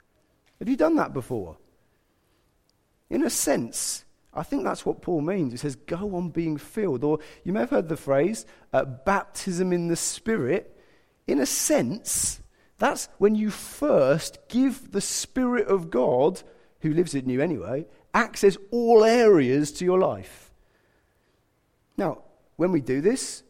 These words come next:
obviously we sense God's presence more in our lives, and we feel his love more than we would before. But actually also we see in the Bible that when we do this, God's gracious, he loves us. He's not just trying to be a pain,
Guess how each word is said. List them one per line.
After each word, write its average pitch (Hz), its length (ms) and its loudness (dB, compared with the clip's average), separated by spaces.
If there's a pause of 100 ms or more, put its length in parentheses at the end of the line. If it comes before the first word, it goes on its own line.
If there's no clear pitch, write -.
(440)
obviously 165 640 0
we 190 120 -4
sense 180 240 -2
God's 202 200 -2
presence 226 420 -2
more 147 180 0
in 131 60 0
our 127 100 0
lives, 170 520 -2 (440)
and 170 140 0
we 202 100 -4
feel 208 320 -2
his 208 220 -6
love 262 260 -2 (200)
more 135 220 -4
than 127 120 -2
we 123 120 -2
would 120 180 -6
before. 101 480 -8 (760)
But - 120 -6
actually 151 240 -4
also 180 340 0
we 113 100 -6
see 117 240 -4
in 110 80 -4
the 107 80 -8
Bible 127 360 -4
that 147 100 -6
when 190 180 0
we 175 120 -2
do 208 300 0
this, 143 480 -6 (340)
God's 226 240 -6
gracious, 247 480 -2
he 196 100 -6
loves 220 320 -2
us. 92 340 -6
He's 170 160 -10
not 294 120 -6
just - 180 -12
trying 170 120 -2
to 143 40 -2
be 147 140 0
a 135 60 0
pain, 127 640 -6